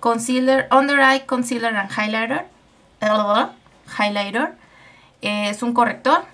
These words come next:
y su iluminador. Viene, lo he probado el corrector, es muy ligero, muy, me gusta para el área de la ojera cuando no tengo muy marcada, no sufro mucho de marcada, de que se me marque mucho la ojera.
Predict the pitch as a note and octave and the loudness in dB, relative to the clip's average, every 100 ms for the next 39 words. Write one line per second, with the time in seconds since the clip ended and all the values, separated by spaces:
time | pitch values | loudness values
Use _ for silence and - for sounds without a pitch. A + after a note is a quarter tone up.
0 | _ - _ - G#3+ A3+ - A3+ A#3+ G#3 | _ -20 _ -10 -6 -4 -4 -4 -6 -6
1 | G3+ F#3+ F3+ F#3+ B3 - - G3+ G#3+ A3 | -8 -8 -4 0 0 -2 -10 -6 -4 -4
2 | A3+ G#3+ F3+ F#3 _ _ _ _ A#3 A#3+ | -4 -6 -8 -12 _ _ _ _ 2 2
3 | B3 D4 A#3 A#3+ A3 F#3+ - G#3 A#3+ A#3+ | 2 2 2 2 -2 -4 -4 -2 -2 -6
4 | - _ - _ _ B3 C#4 C4+ C4 G#3+ | -16 _ -20 _ _ 2 4 2 0 2
5 | A#3+ B3 A3+ A3+ A#3 A3+ F3+ F#3+ - _ | 2 0 -2 -4 -6 -8 -10 -14 -20 _
6 | _ _ _ _ _ _ B3 C4 C4+ C#4 | _ _ _ _ _ _ 0 0 2 -2
7 | D#4+ C4+ A#3 A3+ A#3 B3 G#3 G#3 G#3 A#3 | 0 2 2 0 0 -2 -4 -4 -4 -4
8 | - _ - _ G3+ F#3+ F#3+ F#3 F#3 G3 | -10 _ -20 _ -2 0 -2 -2 -4 -8
9 | G#3 G#3 G#3 G3+ G#3 G3+ G3+ G3+ - - | -6 -6 -4 -2 -2 0 0 0 -2 -8
10 | G3+ G#3 G#3+ A3 G#3+ G3+ - G3+ F3+ E3+ | -6 -6 -6 -8 -8 -10 -10 -8 -10 -6
11 | F#3 F#3+ - F3 - F#3+ F#3 F#3 F#3+ F#3 | -6 -4 -6 -8 -8 -10 -10 -8 -6 -6
12 | F#3 G3 F#3 F#3 F#3 F#3 A#3+ | -6 -10 -10 -10 -8 -8 -10